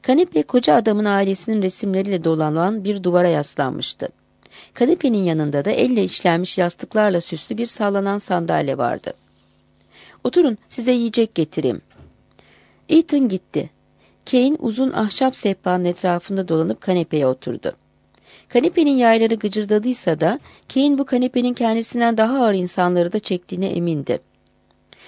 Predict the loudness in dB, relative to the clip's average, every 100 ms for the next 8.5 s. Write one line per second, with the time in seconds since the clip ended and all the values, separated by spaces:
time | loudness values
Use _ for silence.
0 | -20 _ 2 2 2 0 0 2 2 2
1 | 0 2 4 2 0 -8 0 0 0 0
2 | 0 0 0 2 2 2 -12 _ 2 2
3 | 2 -4 -4 -4 0 2 4 2 0 -2
4 | -4 -4 -6 0 0 2 -2 0 -4 -4
5 | _ _ _ _ _ -20 -12 2 4 6
6 | 4 4 2 2 2 2 0 -2 0 -2
7 | -2 -2 0 0 0 -2 -4 0 2 2
8 | 0 -8 -4 -2